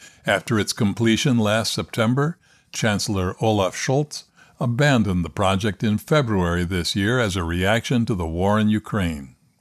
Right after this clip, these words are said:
Germany gave the green light to build Nord Stream two in two thousand fifteen, four years after it began pumping gas via Nord Stream one in two thousand eleven,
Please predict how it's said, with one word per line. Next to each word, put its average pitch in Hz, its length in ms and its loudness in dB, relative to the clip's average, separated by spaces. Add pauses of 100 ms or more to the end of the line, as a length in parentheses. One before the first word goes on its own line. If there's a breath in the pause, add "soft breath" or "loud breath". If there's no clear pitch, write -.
(800 soft breath)
Germany 120 460 4
gave 110 320 0
the 104 80 0
green 98 320 2
light 98 380 2
to 110 80 -2
build 92 360 0
Nord 92 280 -2
Stream 90 400 -6
two 120 380 2
in 98 180 0
two 107 180 -2
thousand 92 460 -2
fifteen, 98 720 0 (500 soft breath)
four 117 400 2
years 113 480 2
after 90 280 0
it 92 140 -2
began 98 420 0
pumping 107 440 -2
gas 110 340 0
via 101 260 -2
Nord 87 300 -2
Stream 98 380 -2
one 107 340 2
in 101 160 -2
two 95 180 -8
thousand 85 460 -2
eleven, 101 540 -2